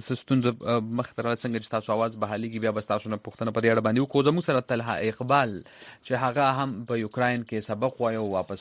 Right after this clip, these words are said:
شوی دی، آه، د یوکراین نه پاکستان ته په خیبر پښتونخوا، آه، کې دی. آه،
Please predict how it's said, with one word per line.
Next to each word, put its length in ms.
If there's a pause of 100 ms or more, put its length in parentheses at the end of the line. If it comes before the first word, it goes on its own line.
(100)
شوی 280
دی، 140 (100)
آه، 220 (100)
د 20 (140)
یوکراین 520
نه 120
پاکستان 640
ته 180 (120)
په 720
خیبر 240 (140)
پښتونخوا، 440
آه، 460 (340)
کې 100 (100)
دی. 100
آه، 520